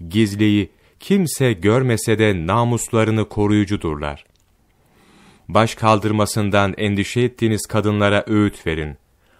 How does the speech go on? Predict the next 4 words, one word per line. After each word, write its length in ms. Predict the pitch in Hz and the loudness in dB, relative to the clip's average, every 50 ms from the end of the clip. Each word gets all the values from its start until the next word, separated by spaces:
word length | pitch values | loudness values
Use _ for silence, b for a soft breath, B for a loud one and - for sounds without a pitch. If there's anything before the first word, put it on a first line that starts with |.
| _ _ _ _ | _ _ _ _
Onları 440 | 135 139 147 151 151 151 151 160 | 0 2 2 4 2 2 2 2
yataklarda 800 | 151 127 120 127 - - 135 127 123 - 127 123 120 120 113 123 | 2 2 0 0 0 -2 -4 -4 -2 0 0 2 2 2 2 0
yalnız 520 | 113 104 107 107 104 104 113 123 104 87 | 0 2 2 2 0 0 -2 -2 -4 -4
bırakın 460 | 85 90 82 78 76 - 87 78 73 | -4 -4 -4 -4 -6 -6 -10 -10 -10